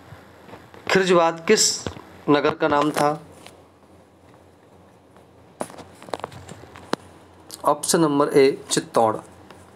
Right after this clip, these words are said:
जनवरी तेरह सौ तीन में अलाउद्दीन खिलजी ने चित्तौड़ पर आक्रमण कर वहाँ के शासक राजा रतन सिंह को पराजित कर उस पर अधिकार कर लिया। चित्तौड़ का नाम खिरजवाद रखा और उसे अपने पुत्र खिरज खां को देकर स्वयं दिल्ली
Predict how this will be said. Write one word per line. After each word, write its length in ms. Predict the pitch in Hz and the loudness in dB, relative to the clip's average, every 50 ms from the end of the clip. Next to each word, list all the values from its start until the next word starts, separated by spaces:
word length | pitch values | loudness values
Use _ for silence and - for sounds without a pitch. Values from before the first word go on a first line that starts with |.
| _ _ _ - - - - - _ _ - - - - - - - - - - - | _ _ _ -20 -20 -20 -20 -20 _ _ -20 -20 -20 -20 -20 -20 -18 -20 -14 -4 0
जनवरी 360 | 143 151 160 160 170 185 196 | 2 2 2 2 0 0 0
तेरह 200 | 185 185 170 160 | 2 4 4 4
सौ 120 | 160 175 160 | 4 2 0
तीन 280 | 165 - 160 160 165 | 2 4 4 4 6
में 80 | 165 156 | 4 4
अलाउद्दीन 320 | 147 147 135 - 143 143 | 2 2 2 2 0 0
खिलजी 280 | 139 - 147 147 147 165 | 2 2 0 2 4 2
ने 60 | 156 | 2
चित्तौड़ 360 | 160 - - - - 147 156 | 0 -4 -6 0 0 2 2
पर 140 | 160 175 156 | 2 0 -2
आक्रमण 320 | 143 - - 147 147 147 | -2 0 0 2 2 2
कर 140 | 143 156 147 | 2 2 2
वहाँ 160 | 143 135 139 | 4 4 2
के 60 | - 147 | 2 0
शासक 300 | - 143 139 - 170 151 | 0 0 2 2 2 2
राजा 240 | 147 143 143 139 | 4 2 2 2
रतन 140 | 135 147 151 | 2 2 2
सिंह 240 | 143 - 156 151 147 | 2 2 2 2 0
को 80 | 143 - | 0 0
पराजित 320 | 143 127 127 135 147 143 | 2 2 2 2 0 0
कर 180 | - 160 139 160 165 - - - - | 0 0 0 0 -4 -6 -8 -4 -2
उस 120 | 151 - | -2 0
पर 180 | - 156 151 147 | 2 0 0 2
अधिकार 420 | - 139 135 135 - 143 143 143 | 2 0 0 0 2 2 2 2
कर 120 | - 165 151 | 2 0 0
लिया। 260 | 151 151 147 147 147 | 2 4 4 4 2
चित्तौड़ 420 | 147 - 160 160 - 160 156 165 | 2 -2 -4 0 2 2 2 2
का 140 | 165 165 151 | 2 0 0
नाम 300 | 139 135 135 135 143 143 - - - - - - - - - - - | 2 2 0 0 -2 -6 -12 -16 -20 -20 -20 -20 -20 -20 -20 -10 -2
खिरजवाद 380 | - 170 160 156 147 143 143 139 | 0 2 4 4 4 4 4 2
रखा 280 | 135 139 - - 151 | 0 0 0 0 0
और 180 | 151 147 143 139 | 2 2 2 2
उसे 180 | 135 131 - 135 | 2 0 0 0
अपने 140 | 135 147 | 0 0
पुत्र 300 | 135 139 - 170 165 165 | -2 0 -2 -4 -2 -2
खिरज 220 | 143 - 147 131 - | -2 -2 -2 -2 -2
खां 160 | - - 135 | -2 -2 0
को 120 | 131 147 | 0 0
देकर 300 | 131 135 135 135 - 151 | 2 2 2 2 2 -2
स्वयं 300 | 135 - - 139 131 127 | -2 0 2 2 0 2
दिल्ली 340 | 123 127 123 123 147 214 233 | 0 0 2 2 2 2 0